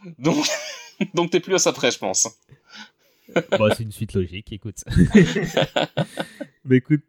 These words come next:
Speaker 2: je te remercie, Damien.
Speaker 1: Mais je t'en prie, tout le plaisir est pour moi.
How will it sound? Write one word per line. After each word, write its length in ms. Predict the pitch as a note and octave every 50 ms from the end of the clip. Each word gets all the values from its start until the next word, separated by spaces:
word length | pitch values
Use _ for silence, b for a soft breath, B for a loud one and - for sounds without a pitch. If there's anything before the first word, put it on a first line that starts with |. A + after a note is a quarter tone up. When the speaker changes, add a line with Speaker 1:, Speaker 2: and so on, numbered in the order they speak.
| _ _ _ _ _ _ _
Speaker 2:
je 80 | C3+ -
te 80 | - D#3
remercie, 360 | D3 D3 D3+ C#3+ - - G#3+
Damien. 360 | A3+ A#3 G3 F3 D#3+ D#3+ E3+ F#3 - _ _ _ _ _ _ _ _ _ _
Speaker 1:
Mais 80 | A#2+ A#2+
je 60 | -
t'en 120 | - C#3 B2+
prie, 140 | - D3 D#3
tout 80 | D3+
le 40 | C3+
plaisir 280 | - C#3 B2 C3 B2+ B2
est 40 |
pour 140 | B2 - A#2+
moi. 300 | A2+ A#2 C3 D#3+ E3 _